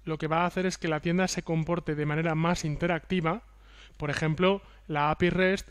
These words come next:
es que cuando tú marcas un producto como que lo quieres en el carrito, el producto hace tipi, tipi, tip y se va al carrito. Esa animación es la api rest. Hace que el servidor se machaque un poquito más, pero vale la pena,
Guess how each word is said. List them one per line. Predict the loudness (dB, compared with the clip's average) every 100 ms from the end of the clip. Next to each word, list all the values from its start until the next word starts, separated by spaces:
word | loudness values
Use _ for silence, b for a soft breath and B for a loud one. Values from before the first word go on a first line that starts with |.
| -6
es | -6
que | -4 -2
cuando | 0 -2
tú | -2 2
marcas | 4 4 2 -4 -2
un | -2
producto | 0 -2 -2 -6
como | -4 -4 -4
que |
lo | -6 -4
quieres | -2 -2
en | 0
el | -2
carrito, | 0 0 0 2 0 B B B -2
el | 0
producto | 2 0 2 2
hace | 2 -2 -4
tipi, | -4 -4
tipi, | -2 -2
tip | -2 -4
y | -6
se | -4 0
va | 2
al | 2 0
carrito. | -4 -4 -6 -10 -12 B B B B B B
Esa | 0 2 4
animación | 4 4 2 2
es | 2 2
la | 0 0
api | 0 2
rest. | 2 2 -4 B B B
Hace | -2 0 0
que | 0
el | 0
servidor | 0 2 4 2 2
se | -2
machaque | -4 -2 0 0
un |
poquito | 0 -2 0
más, | 0 0
pero | -2 0
vale | 0 2
la | 0 -2
pena, | -4 -4